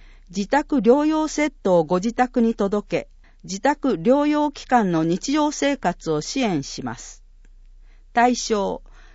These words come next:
次のいずれかに該当する方。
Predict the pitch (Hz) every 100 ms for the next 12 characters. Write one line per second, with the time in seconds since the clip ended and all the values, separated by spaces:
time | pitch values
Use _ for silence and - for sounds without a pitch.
0 | - - 240 269 302 220 - 190 185 254
1 | 311 320 254 160 180 214 220 214 214 -
2 | 185 180 160 - 135